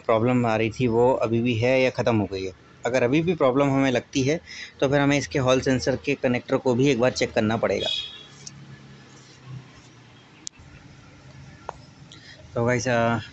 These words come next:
जहाँ तक ये problem पूरी, पूरी तरीके से rectify हो गई है, क्योंकि अब हम जैसे एक्सीलरेटर दे रहे हैं, वैसे motor जो है, बिना किसी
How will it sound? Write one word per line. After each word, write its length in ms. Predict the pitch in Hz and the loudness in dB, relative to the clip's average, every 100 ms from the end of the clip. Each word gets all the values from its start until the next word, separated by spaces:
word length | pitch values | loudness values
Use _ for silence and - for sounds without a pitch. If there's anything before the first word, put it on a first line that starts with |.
| - | -8
जहाँ 220 | 113 117 | -4 -2
तक 120 | 120 127 | -2 -4
ये 60 | |
problem 380 | 127 120 117 127 | -2 0 2 0
पूरी, 460 | 117 120 120 127 123 120 - - - - | -2 0 2 2 0 -4 -14 -20 -20 -6
पूरी 180 | 131 131 | 0 2
तरीके 280 | 127 123 127 | 2 0 -2
से 120 | 135 | -2
rectify 440 | 117 - 131 110 | -4 -4 -4 0
हो 160 | 120 120 | 0 0
गई 160 | 120 123 | 2 2
है, 80 | 135 | 0
क्योंकि 260 | 135 120 | -2 -2
अब 120 | 120 | -2
हम 140 | 113 123 | 0 0
जैसे 360 | 113 110 131 123 | 0 -2 0 0
एक्सीलरेटर 380 | 113 120 113 120 | -2 -4 -4 -2
दे 160 | 117 | -2
रहे 100 | 113 | 0
हैं, 160 | 113 151 - - - - - | -2 -4 -12 -20 -20 -18 -4
वैसे 460 | 120 120 127 127 - - | -4 0 0 0 -4 -4
motor 360 | 123 113 123 120 | -2 -2 0 0
जो 120 | 120 | 0
है, 140 | 120 143 | 0 0
बिना 260 | 117 120 | -2 -2
किसी 540 | 117 110 123 120 117 | -4 -4 0 2 0